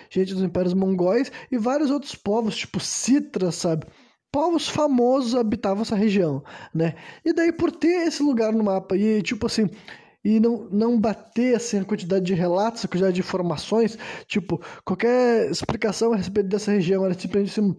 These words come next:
uma generalização, sabe? Não saberiam identificar o que era o Império da Tartária, sabe? Não tinha, assim,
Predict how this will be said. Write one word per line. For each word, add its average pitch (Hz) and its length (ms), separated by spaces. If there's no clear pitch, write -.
uma 202 160
generalização, 214 880
sabe? 202 200
Não 226 140
saberiam 240 340
identificar 208 680
o 202 100
que - 140
era 277 300
o 208 240
Império 214 360
da 202 140
Tartária, 175 560
sabe? 143 340
Não 185 140
tinha, 240 220
assim, 190 440